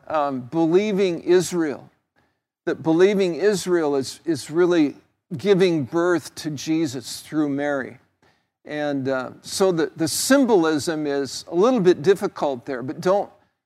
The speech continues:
don't, um, write it off just because we can't fully, uh, explain all the symbolism.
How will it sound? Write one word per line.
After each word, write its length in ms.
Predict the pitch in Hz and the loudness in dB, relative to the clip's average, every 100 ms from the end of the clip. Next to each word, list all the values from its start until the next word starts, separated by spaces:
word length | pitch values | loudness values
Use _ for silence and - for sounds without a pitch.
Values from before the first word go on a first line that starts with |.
| _ 165 | _ -2
don't, 420 | 175 202 180 - | 2 2 0 -6
um, 360 | 147 139 120 - _ _ _ _ | -4 -4 -8 -14 _ _ _ _
write 360 | 156 175 226 | 0 4 4
it 160 | 208 165 | 4 4
off 480 | 170 190 165 139 - | 4 4 2 0 -2
just 280 | 175 160 - | -4 -2 -2
because 540 | 160 - 170 165 - - | -2 0 0 0 -6 -8
we 180 | 170 160 | -2 -2
can't 420 | - 185 175 - _ | -2 -6 -6 -8 _
fully, 600 | - - 214 208 196 156 - - | -20 -10 2 4 6 4 -2 -8
uh, 140 | 147 - | -6 -4
explain 720 | 160 - - 170 175 175 147 | -8 -8 -10 -6 -4 -4 -4
all 180 | 139 143 | -6 -4
the 120 | 135 | -6
symbolism. 760 | - 160 165 139 123 127 120 | -6 -8 -6 -6 -8 -12 -18